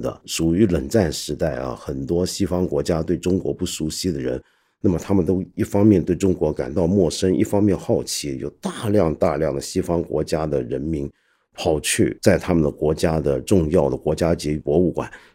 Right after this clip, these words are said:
看我们租出去或者借出去的这一连串的大展。那么另外呢，我还可以跟大家历数啊，就最近几年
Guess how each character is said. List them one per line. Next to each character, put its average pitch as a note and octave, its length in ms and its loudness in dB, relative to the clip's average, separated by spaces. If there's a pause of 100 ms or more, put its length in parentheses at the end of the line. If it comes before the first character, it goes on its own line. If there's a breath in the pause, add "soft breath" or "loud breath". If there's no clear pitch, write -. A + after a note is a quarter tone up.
看 D2 380 0
我 B1 240 -8
们 B1 320 -6 (100)
租 F#2 220 2
出 F2 160 -2
去 D#2+ 160 -2
或 E2 240 0
者 - 120 -4
借 - 340 2
出 - 180 -8
去 - 240 -4
的 A#1+ 220 -6
这 - 160 -4 (100)
一 E2+ 80 -6
连 C#2 240 -4
串 C#2+ 220 -2
的 C2+ 80 -2
大 A#1+ 260 -2
展。 - 240 -8 (560)
那 C#3 100 4
么 A2 400 8 (100)
另 B2 280 4
外 A2+ 220 6
呢， D2 200 0 (200 soft breath)
我 D#2 120 0
还 G2 220 2
可 - 180 2
以 E2+ 120 4
跟 F2+ 200 4
大 E2+ 120 2
家 E2+ 160 4
历 F2+ 260 2
数 - 380 -6
啊， - 160 -6 (340)
就 F#2 280 4
最 B2 200 4
近 G2+ 240 4
几 C#2+ 180 -6
年 C#2 240 -2